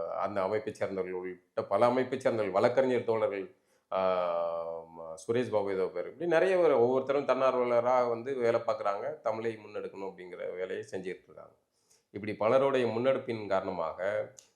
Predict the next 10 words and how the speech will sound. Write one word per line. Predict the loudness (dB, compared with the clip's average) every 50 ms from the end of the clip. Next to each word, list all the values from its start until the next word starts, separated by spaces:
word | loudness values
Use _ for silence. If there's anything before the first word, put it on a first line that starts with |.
| _ _
தமிழர்கள் | 2 2 4 6 6 6 8 8 8 8 6 4
இன்று | 2 0 0 2 4 4 4 4 4 2
நம்மளுடைய | 2 2 2 2 2 2 2 2 2 2 2 0
முன்னோர்கள் | 0 0 0 2 2 2 2 0 0 0
கட்டிய | -2 -2 -2 -2 -2 2 2 2 4 4
கோவிலுக்குள் | 2 2 2 0 -2 -4 -4 -4 -2 -2
நம்ம | 0 0 -2 -4 0
போக | 4 4 6 8 8
ஆரம்பித்த | 6 6 4 0 -4 -6 -6
பிறகு, | -4 -4 -4 -4 -4 -4 -6 -6 -6 -6 -8 -10 -12 -14